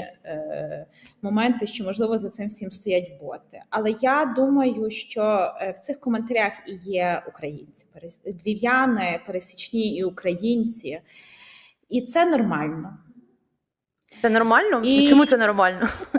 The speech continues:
Speaker 2: <laughs> Така
Speaker 1: Тому що
Speaker 2: агресія
Speaker 1: це
Speaker 2: проти звичайної ялинки.
Speaker 1: Тому що це людські емоції, людей болить. Ну, це тому, що ми зараз є в надскладних умовах. І наше завдання —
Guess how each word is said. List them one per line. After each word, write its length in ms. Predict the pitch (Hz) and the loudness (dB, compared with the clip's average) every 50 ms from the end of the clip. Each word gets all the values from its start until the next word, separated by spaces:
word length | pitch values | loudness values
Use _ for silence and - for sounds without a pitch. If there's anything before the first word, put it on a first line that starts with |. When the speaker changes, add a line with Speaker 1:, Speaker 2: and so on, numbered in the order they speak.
| - 233 | 0 0
Speaker 2:
<laughs> 440 | 214 - - - - - - - _ | -2 -2 -4 -6 -8 -8 -12 -6 _
Така 200 | - 226 220 262 | 4 6 8 10
Speaker 1:
Тому 140 | 254 233 226 | 8 8 8
що 80 | 226 254 | 6 6
Speaker 2:
агресія 640 | 254 247 220 - - 330 220 214 202 190 165 - | 6 4 4 2 2 4 6 8 8 6 4 4
Speaker 1:
це 120 | - 302 | 0 0
Speaker 2:
проти 320 | 254 226 233 202 - 247 220 | 2 4 4 6 6 6 6
звичайної 500 | 262 254 247 247 277 247 240 240 233 233 | 6 6 6 6 6 6 6 4 4 4
ялинки. 520 | 233 233 214 196 190 185 - - 175 - - 240 - - - - - - _ _ _ _ _ _ _ _ _ _ _ _ _ _ - | 6 4 4 2 0 -2 -4 -4 -4 -4 -4 -8 -14 -14 -14 -16 -18 -20 _ _ _ _ _ _ _ _ _ _ _ _ _ _ -6
Speaker 1:
Тому 120 | 359 370 | -4 -4
що 120 | - - 320 | -2 -4 -2
це 160 | - 311 330 | -2 -2 -2
людські 400 | 285 294 294 - - 294 - - | -2 -2 -4 -4 -2 -2 0 2
емоції, 520 | 226 220 185 170 156 156 - - 220 196 | 2 2 2 2 0 -4 -6 -8 -8 -6
людей 240 | 208 247 233 302 302 | -2 2 2 4 4
болить. 600 | 226 214 220 196 160 151 156 160 - - - - _ _ _ _ _ _ _ _ _ _ _ _ _ _ _ _ _ _ - | 4 2 2 2 0 -2 -4 -8 -12 -18 -20 -20 _ _ _ _ _ _ _ _ _ _ _ _ _ _ _ _ _ _ 4
Ну, 240 | 294 285 - - | 4 4 4 2
це 680 | - - - 247 - - - 339 311 311 311 277 254 - 254 - - | 0 -2 -4 -6 -6 -4 0 2 4 4 4 4 2 0 -4 -6 -2
тому, 160 | 285 294 339 | -2 0 0
що 200 | 339 - - 311 | 0 -2 0 2
ми 340 | 262 247 254 285 302 330 311 | 2 4 4 4 2 2 0
зараз 560 | 254 233 262 254 269 269 247 240 - - - 220 - - | 0 2 2 2 2 2 0 -2 -2 -4 -6 -6 -2 -2
є 300 | 247 277 285 294 302 294 294 294 294 - - - _ - | 0 2 2 2 0 -2 -4 -10 -14 -18 -20 -20 _ -16
в 160 | 180 180 220 | -8 -2 0
надскладних 760 | 240 247 262 285 294 277 - - 254 226 220 226 240 240 233 - - | 2 2 2 2 0 -2 -2 0 0 0 2 2 2 2 0 0 -4
умовах. 500 | 196 202 190 180 156 147 147 170 - - - _ _ - - - - _ _ | -8 -6 -4 -4 -4 -6 -6 -10 -12 -18 -20 _ _ -20 -20 -20 -20 _ _
І 100 | 277 277 | 4 6
наше 520 | 254 254 277 320 381 392 370 - - 294 | 6 6 4 2 0 -2 -2 0 0 2
завдання — 760 | 226 214 226 185 - - 190 180 165 160 165 165 160 - - | 2 2 0 -2 -2 -2 0 0 0 -2 -4 -4 -6 -10 -12